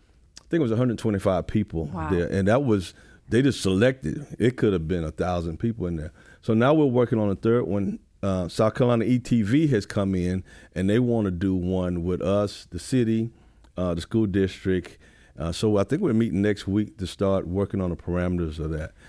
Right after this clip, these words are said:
Speaker 2: And how
Speaker 1: So
Speaker 2: does one, like, get involved in that? Like, how can one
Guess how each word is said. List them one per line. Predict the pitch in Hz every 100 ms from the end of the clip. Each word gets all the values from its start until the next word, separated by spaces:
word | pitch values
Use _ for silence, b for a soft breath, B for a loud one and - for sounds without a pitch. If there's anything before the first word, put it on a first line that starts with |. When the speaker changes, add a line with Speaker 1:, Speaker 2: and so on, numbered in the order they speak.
| B
Speaker 2:
And | 214 196
how | 214
Speaker 1:
So |
Speaker 2:
does | 220 262 202
one, | 180 202 196 190 175
like, | 180 170
get | 185 175
involved | - 180 165 165 165 165 156
in | - 165
that? | 131
Like, | 160
how | 170 175
can | 190 175
one | 165 160 151 139